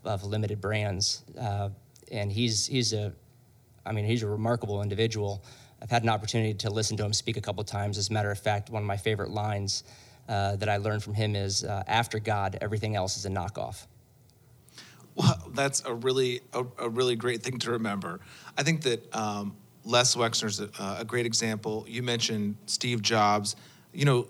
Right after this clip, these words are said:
Speaker 2: John, uh, Mackey, who founded Whole Foods, also didn't graduate college. You know, he had that same, uh, sort of aptitude as you did, really interested in a lot of things, but not really interested in, uh, doing it somebody else's way.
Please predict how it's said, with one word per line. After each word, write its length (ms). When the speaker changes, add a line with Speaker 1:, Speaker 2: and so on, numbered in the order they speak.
Speaker 2:
John, 540
uh, 180
Mackey, 320
who 80
founded 300
Whole 160
Foods, 260
also 240
didn't 220
graduate 500
college. 500
You 80
know, 300
he 520
had 500
that 200
same, 520
uh, 280
sort 240
of 200
aptitude 500
as 220
you 80
did, 300
really 240
interested 340
in 60
a 80
lot 220
of 100
things, 400
but 160
not 180
really 180
interested 440
in, 260
uh, 300
doing 320
it 120
somebody 300
else's 320
way. 340